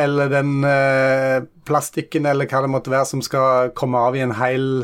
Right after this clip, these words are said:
en hel form, så du kan på en måte lukke den igjen igjen etterpå. Og det, jeg, jeg har samlet opp en del bilder og dette også faktisk, at det, det, det ser helt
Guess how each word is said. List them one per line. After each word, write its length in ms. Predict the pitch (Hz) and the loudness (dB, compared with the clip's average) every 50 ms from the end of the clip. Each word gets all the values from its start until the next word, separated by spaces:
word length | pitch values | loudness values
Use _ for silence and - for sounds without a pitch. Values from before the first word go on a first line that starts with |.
| 117 - - - - - - - 240 | -6 -10 -18 -20 -20 -20 -20 -16 -8
en 180 | 208 147 135 123 - | -6 -4 -4 -2 0
hel 180 | 131 131 139 143 | 0 0 0 -2
form, 360 | - - 160 175 208 226 226 190 | 0 2 4 4 4 4 2 0
så 120 | - - 156 | 0 0 0
du 80 | 156 | 2
kan 220 | 156 151 143 143 - | 2 0 0 -2 -2
på 80 | - 139 | -2 -2
en 80 | 139 | -2
måte 160 | 135 127 147 | 0 0 -2
lukke 320 | 135 139 131 - - - 143 | -2 -2 -4 -4 -2 -2 -2
den 160 | 127 127 131 | -2 0 0
igjen 240 | 131 135 147 160 160 | 0 0 2 2 2
igjen 260 | 151 123 107 113 117 110 | 0 0 0 -2 -4 -4
etterpå. 320 | - - 120 - 127 117 113 - _ - - - - - - - - - - | -6 -6 -4 -2 -2 -2 -4 -6 _ -20 -20 -20 -18 -16 -16 -14 -14 -8 -4
Og 80 | 156 | 0
det, 140 | 139 160 175 185 185 - - 180 - - | 2 4 2 2 0 -6 -14 -18 -6 -2
jeg, 540 | - 151 156 160 160 156 151 151 147 139 175 | 2 4 4 6 6 4 4 2 0 0 -2
jeg 240 | 160 151 143 147 147 | 0 2 2 2 4
har 140 | 143 143 135 | 2 2 0
samlet 400 | - - 147 139 127 131 127 131 | 0 -2 -2 -2 0 0 0 0
opp 140 | 127 - 143 | 0 -2 -4
en 60 | 135 123 | -2 0
del 140 | 127 123 123 117 117 | 0 -2 -2 -2 0
bilder 540 | 131 117 113 110 110 110 131 151 165 170 | 0 2 2 2 0 0 0 0 2 2
og 80 | 160 139 | 2 2
dette 220 | 127 123 120 - 135 | 0 0 0 -2 -2
også 140 | 147 139 - | -2 0 -2
faktisk, 300 | 139 135 - - 135 131 | -2 -4 -4 -6 -4 -4
at 80 | 123 - 135 123 | -4 -2 -4 -4
det, 60 | 131 127 120 | -4 -4 -4
det, 380 | 135 139 131 - - 160 160 156 | -4 -4 -4 -2 -2 -2 -2 -2
det 120 | 147 143 131 | -4 -4 -2
ser 200 | - 147 147 139 - | 0 0 0 0 0
helt 180 | 139 143 139 | -2 -4 -6